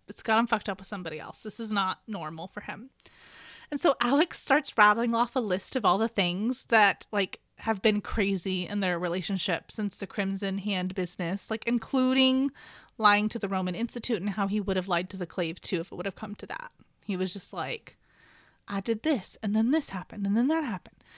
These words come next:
and then it was Crechet." And Magnus tells him that, um, when it's listed out like that, it's pretty intense. And he's quoting me now.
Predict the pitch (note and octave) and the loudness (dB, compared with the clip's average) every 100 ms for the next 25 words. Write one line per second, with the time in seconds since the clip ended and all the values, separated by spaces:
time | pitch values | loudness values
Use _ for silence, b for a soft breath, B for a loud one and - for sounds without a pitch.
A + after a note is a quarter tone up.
0 | b b F#3+ F#3+ G3 G3+ b b G3+ G#3 | b b -2 0 0 -4 b b -4 -2
1 | G#3+ - _ - D#4+ D4 G#3 A#3+ - b | -2 -8 _ 2 4 4 0 -2 -14 b
2 | b b b _ _ C#4 C4+ C#4 C4+ E4 | b b b _ _ 2 6 8 8 6
3 | - D4 B3+ - C4 A3+ G3+ G3 - - | 4 4 4 4 2 4 4 2 -2 -8
4 | - G3 F#3+ G3+ A3 - - A#3 - C#4 | -2 0 2 2 2 2 2 4 4 8
5 | B3+ C4+ D4 D4+ E4 - B3+ A#3 A3 A3+ | 8 8 4 4 2 2 2 4 2 2
6 | A3 A3 C#4+ - A#3+ C4+ - - D#4 F#4 | 2 0 0 0 2 2 0 2 4 4
7 | D#4+ F4+ A#3+ G3 C#4+ | 2 4 4 6 2